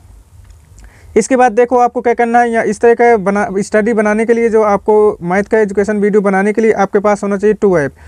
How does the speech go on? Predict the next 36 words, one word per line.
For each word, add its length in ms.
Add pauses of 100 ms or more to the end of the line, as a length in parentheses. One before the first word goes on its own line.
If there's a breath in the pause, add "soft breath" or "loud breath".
(120 soft breath)
तो 60
चलो, 160
आपको 200
टू 200
ऐप 80
दिखाते 360
हैं, 80
किस 180
ऐप 160
की 60
नीड 160
पड़ेगी 300
आपको, 220
किस 200
तरह 120
से 120
आपको 200
बनाना 320
है। 80
तो 80
यहाँ 120
पर 160
आपको, 240 (460 soft breath)
आपके 220
पास 220
प्ले 220
स्टोर 220
होना 140
चाहिए, 180
प्ले 220
स्टोर 220
से 100
आपको 180
टू 240
ऐप 200
नि-, 160